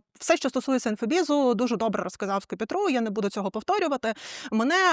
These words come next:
е, всі, всі історії, е, власне, налякало не так, е, ймовірна підготовка до виборів і інформаційна сітка, тому що це зроблено достатньо криво, відверто криво, і на місці політиків, які б це побачили, я б задумалася, чи варто за таке платити гроші. Ось,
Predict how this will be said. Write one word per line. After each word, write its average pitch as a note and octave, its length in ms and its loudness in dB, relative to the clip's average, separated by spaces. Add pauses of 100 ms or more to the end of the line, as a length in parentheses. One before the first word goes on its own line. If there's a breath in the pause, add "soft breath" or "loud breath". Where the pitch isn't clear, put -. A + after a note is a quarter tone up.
е, C4 260 6
всі, - 160 0
всі C#4 160 0
історії, C#4 600 2
е, A#3 160 6 (240)
власне, A#3+ 560 2
налякало A3 440 2
не G3+ 120 0
так, - 440 -2
е, F#3+ 100 0 (140)
ймовірна A3+ 500 4
підготовка G3 560 -2
до F3+ 100 -4
виборів C4 480 2 (100)
і G3+ 60 0
інформаційна G3 720 -2
сітка, D4 380 2
тому G3+ 200 -4
що - 140 -8
це G#3+ 140 0
зроблено G3+ 360 2
достатньо F#3+ 460 -2
криво, G#3 440 2
відверто F3+ 640 0
криво, C#4 380 2 (280 loud breath)
і A3 60 0
на G3 80 2
місці A#3 220 2
політиків, G3+ 600 2
які F3+ 160 -2
б - 60 -14
це - 80 -6
побачили, A3 560 2
я F#3 120 0
б F#3+ 60 -2
задумалася, F#3 580 0
чи - 140 -4
варто G3+ 400 2
за - 120 -10
таке G3 200 0
платити - 340 -4
гроші. D#4+ 340 2 (340 loud breath)
Ось, C#4 260 4